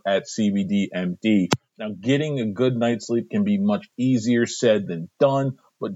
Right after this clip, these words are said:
do not worry because our f-, good friends at C B D M D have exactly what you need to help you unli-, unwind and sleep harder than All-Star voters slept on LaMelo Ball. Sleep P M's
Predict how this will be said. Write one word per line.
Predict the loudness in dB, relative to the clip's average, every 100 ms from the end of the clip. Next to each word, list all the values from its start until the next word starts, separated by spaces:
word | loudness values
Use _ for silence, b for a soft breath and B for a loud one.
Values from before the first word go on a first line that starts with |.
| -4
do | 0 2
not | 2 0 0
worry | 2 2
because | -2 -4
our | -4
f-, | -6 -8 -2
good | 0 0
friends | 0 0 0
at | -4
C | -2
B | 0 -2
D | -2
M | -2 -2
D | 0 -2 2
have | 2 2 -2
exactly | -10 -6 2 2 2 -2
what | -4 -4
you | -2
need | -2 -2
to |
help | -2 -4 -2
you | -4
unli-, | -2 -2 -2 -4 -6 -2
unwind | 0 0 0 0 -2 -6 B B -2
and | -2
sleep | 0 0 0 0
harder | 2 4 4 2 2
than | 0 0
All-Star | 2 2 4 2
voters | 4 2 2 -2 -6 -14
slept | -16 -2 2 2 2
on | 2 2 0 -2 -8 _
LaMelo | -2 2 4 2 0
Ball. | 0 0 -2 -6 _ _ _ _ _ -20
Sleep | -14 -2 2 2 0 _ _ -6
P | 2 4
M's | 4 2 0